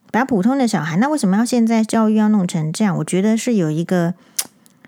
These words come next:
唉，就是你把普通的人家的小孩，把他越教越笨，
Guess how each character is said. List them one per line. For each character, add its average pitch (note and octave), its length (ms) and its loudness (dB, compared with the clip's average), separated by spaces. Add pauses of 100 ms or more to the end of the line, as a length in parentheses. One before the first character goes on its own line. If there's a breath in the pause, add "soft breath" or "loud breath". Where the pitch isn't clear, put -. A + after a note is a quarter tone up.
(180 loud breath)
唉， E3+ 500 -4
就 B3+ 100 -2
是 D4 140 -4
你 A#3+ 100 4
把 G#3 160 2
普 F3+ 180 -2
通 G#3+ 220 2
的 F#3+ 180 0 (240)
人 F3+ 300 2
家 A3 220 0
的 G#3 100 0
小 D#3 200 -4
孩， D#3 260 -6
把 D#3+ 120 -4
他 D#3+ 60 -2
越 G#3+ 200 2
教 G3 240 0
越 G3 180 2
笨， F#3+ 420 -2